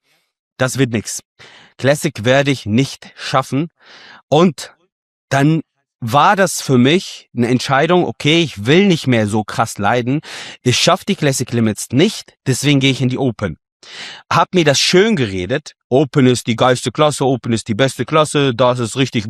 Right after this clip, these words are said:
richtiges Bodybuilding und so." Ja, ich bin immer noch der Meinung, dass Open, ich würd, ich wäre gerne ein, äh, Open-Athlet, aber ich bin kein Open-Athlet. Und auch wenn ich ein Open-Athlet werden kann, ich brauch dafür viele Jahre, um mithalten zu können. In der Classic wusste ich ganz genau,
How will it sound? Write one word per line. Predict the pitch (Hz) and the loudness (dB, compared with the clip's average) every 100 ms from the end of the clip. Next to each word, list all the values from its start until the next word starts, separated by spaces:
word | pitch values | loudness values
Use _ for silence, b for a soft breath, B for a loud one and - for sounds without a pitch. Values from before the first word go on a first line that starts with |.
| 110 113 | -6 -2
richtiges | 123 120 110 | -2 -2 -4
Bodybuilding | 151 170 143 143 | -2 -2 0 0
und | 139 131 | 0 0
so." | 127 127 B B B B | 2 0 B B B B
Ja, | 135 | 0
ich | 127 | 2
bin | 139 | 2
immer | 143 | 4
noch | 131 104 | 2 2
der | 110 | 0
Meinung, | 110 120 113 | 0 2 0
dass | 98 101 | -2 -4
Open, | 139 113 113 104 _ _ - | -4 -2 -2 -4 _ _ -8
ich | 127 127 | -4 0
würd, | 135 - | 0 0
ich | 120 | -2
wäre | 135 147 131 | 0 0 2
gerne | 139 135 | 0 2
ein, | 120 123 | 0 -2
äh, | 107 92 107 113 113 107 B B B B | -6 -8 -2 0 0 -4 B B B B
Open-Athlet, | 143 160 151 127 131 143 | 0 2 0 0 -2 -2
aber | - 120 | -2 -4
ich | 107 | -2
bin | 143 135 | 2 2
kein | - 120 104 | 2 -4 -4
Open-Athlet. | - 117 - 104 98 104 92 | 0 -2 -2 -4 -6 -6 -4
Und | 113 120 | -2 0
auch | 135 117 | 0 2
wenn | 139 | 2
ich | 127 | 2
ein | 123 | 0
Open-Athlet | 139 143 120 135 123 131 | -2 -2 -2 -2 -2 0
werden | 135 131 | 0 0
kann, | 113 147 131 - B B B | -2 -2 -2 -4 B B B
ich | 117 | -4
brauch | 131 135 | 0 0
dafür | 147 139 127 | 0 0 -2
viele | - 135 120 | -2 0 2
Jahre, | 107 135 160 131 | 2 2 2 0
um | 127 123 | 2 2
mithalten | 147 - 131 123 | 2 0 -2 -2
zu | 110 107 | -8 -8
können. | - 85 80 | -6 -6 -2
In | 147 | 0
der | 139 | 0
Classic | - 170 185 190 - - b b b | 0 -2 0 -2 -2 -16 b b b
wusste | 110 170 - - | 0 0 0 -4
ich | 131 | -4
ganz | - 156 - | -2 -2 -2
genau, | 135 107 | -2 -2